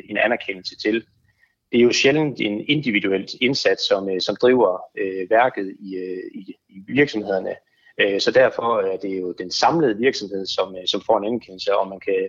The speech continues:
bruge det både såvel det eksternt som, øh, som internt. Og så giver det selvfølgelig en ekstra krølle, når det er virksomheds-,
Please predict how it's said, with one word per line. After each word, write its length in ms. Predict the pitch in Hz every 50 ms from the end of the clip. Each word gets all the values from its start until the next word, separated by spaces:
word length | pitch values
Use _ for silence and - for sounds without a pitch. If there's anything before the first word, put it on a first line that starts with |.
| _ _
bruge 220 | - 117 117 120
det 100 | 117 - -
både 300 | 104 104 107 117 113 101
såvel 320 | - - 98 101 101 107 104
det 140 | 95 95 -
eksternt 440 | - 123 - - - 101 95 87 -
som, 180 | - 92 90 90 90
øh, 60 | 87
som 140 | - 90 92
internt. 400 | 95 110 113 - 92 87 87 - _ _ _ _ _ _ _ _ _ -
Og 80 | -
så 80 | - -
giver 140 | 151 156 113
det 100 | 98 95
selvfølgelig 380 | 98 - 127 123 123 120 104
en 60 | 95 104
ekstra 240 | 120 - - 107
krølle, 360 | - - - 117 123 131 127 113
når 180 | 107 107 104
det 220 | 98 95 95 95 92
er 140 | 92 90 90 - _ _ _ _ _ _
virksomheds-, 640 | 120 123 131 - - 98 101 101 104 107 - -